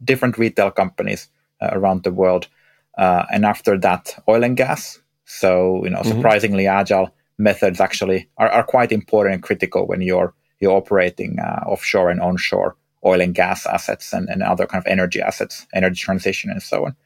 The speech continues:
Speaker 1: Uh, a bit of healthcare, and then, uh, also, uh, aviation, so airlines, which is another industry which surprisingly needs a lot of, lot of agility to actually now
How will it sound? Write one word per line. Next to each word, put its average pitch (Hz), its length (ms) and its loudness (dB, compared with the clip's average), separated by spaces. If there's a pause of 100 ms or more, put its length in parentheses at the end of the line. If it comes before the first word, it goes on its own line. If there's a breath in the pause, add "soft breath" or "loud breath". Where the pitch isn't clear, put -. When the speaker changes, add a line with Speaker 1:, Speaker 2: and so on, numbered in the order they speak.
(380)
Speaker 1:
Uh, 92 840 2
a - 40 -4
bit 120 140 2
of 107 100 2
healthcare, 160 600 0 (400)
and 107 180 2
then, 98 360 2
uh, 53 680 -4
also, 90 440 2
uh, 90 160 0 (100)
aviation, 90 560 0
so - 140 -6
airlines, 90 680 -2 (440)
which 92 180 -4
is 87 120 -8
another 107 500 2
industry 95 400 0
which 98 120 -6
surprisingly 95 720 -2
needs 98 240 0
a 101 80 2
lot 98 220 2
of, - 160 -6 (240)
lot 139 100 2
of 123 80 0
agility 107 420 2
to 98 120 -2
actually 95 340 0
now 90 300 0